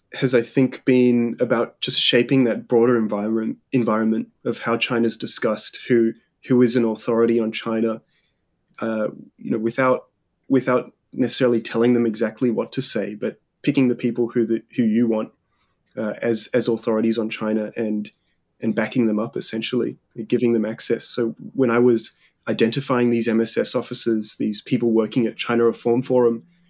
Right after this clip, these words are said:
and other front organizations, I would look at their names on, on Google Books and find them thanked in the acknowledgements of a lot of scholarly works about China and, and think tank reports, because they were being interviewed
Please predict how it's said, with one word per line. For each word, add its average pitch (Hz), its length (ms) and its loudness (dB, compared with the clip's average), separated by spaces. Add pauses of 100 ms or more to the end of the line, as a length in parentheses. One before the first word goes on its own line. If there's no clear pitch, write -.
(220)
and 117 140 0
other 123 160 2
front 131 260 0
organizations, 110 800 0
I 120 60 2
would 120 160 0 (400)
look 135 220 2
at 135 60 2
their 123 140 6
names 117 320 2
on, 113 300 0
on 117 140 2
Google 120 280 2
Books - 420 -4 (520)
and 123 160 2
find 131 240 4
them 120 100 2
thanked 120 320 -2
in 123 120 2
the 120 60 2
acknowledgements 117 680 -2
of 117 140 -4
a - 20 0
lot 117 140 2
of 110 80 -2
scholarly 120 440 2
works - 500 -6 (440)
about 107 260 -2
China 107 340 -2
and, 113 220 -4
and 117 140 0
think 135 240 -2
tank - 240 -2
reports, - 440 -6
because 113 360 -4
they 117 80 4
were 117 100 4
being 113 240 2
interviewed 113 560 -2